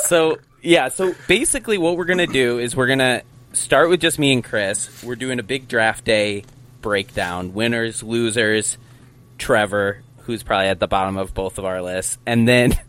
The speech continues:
<laughs> and then we're gonna build from there. And I think every week we'll bring on someone, um, who had a good week or a shitty week the week before, someone who misplayed, and we'll make fun of them, and that's how we're gonna go, uh, do this whole podcast thing.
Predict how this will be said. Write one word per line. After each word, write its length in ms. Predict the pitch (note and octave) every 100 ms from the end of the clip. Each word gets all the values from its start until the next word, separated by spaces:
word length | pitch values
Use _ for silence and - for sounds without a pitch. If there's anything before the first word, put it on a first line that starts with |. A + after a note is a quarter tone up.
| -
<laughs> 260 | - - -
and 120 | D#3
then 100 | D#3+
we're 120 | F3
gonna 180 | F3 E3+
build 400 | C#3+ C#3+ D3 C#3
from 180 | - C3
there. 300 | A2+ G#2 F#2 -
And 120 | C3+
I 120 | C#3
think 340 | C3 F3 E3+ - -
every 300 | D3 G3 G3+
week 320 | E3 D#3+ -
we'll 100 | B2+
bring 280 | A#2 C3 B2+
on 220 | B2 B2
someone, 640 | - B2+ A#2+ A#2+ A#2+ A#2+ A2+ - _ _
um, 520 | A#2 A#2 A2 G#2+ G#2 - -
who 320 | - A#2 A2+ G#2+
had 160 | A2
a 20 |
good 280 | G2+ D3 D3+
week 360 | C3+ C3+ C3 - -
or 140 | F#2
a 40 |
shitty 300 | F#2 - B2
week 160 | A#2+ A#2+
the 80 | B2
week 220 | A#2 A2
before, 640 | A2+ G#2+ A2+ G#2+ G#2+ G#2+
someone 300 | G2+ A#2 G#2
who 120 | G2+ A2
misplayed, 680 | G#2+ G2+ - G#2 G2 G2 - _ _ _ _
and 400 | - A2 A2 A2+
we'll 120 | A#2 C3+
make 200 | C#3 -
fun 160 | E3
of 60 | F2+
them, 180 | F#2 F#2
and 100 | G2
that's 160 | G2
how 140 | - G2+
we're 120 | G2
gonna 180 | G2+ F#2+
go, 320 | F2+ F#2 F2+ _ _ _ -
uh, 420 | F#2 F2+ F#2 F2 - - _ _ _ _ _
do 160 | - G2
this 180 | F#2 F#2
whole 160 | F2+
podcast 440 | E2+ E2+ E2 - -
thing. 240 | - -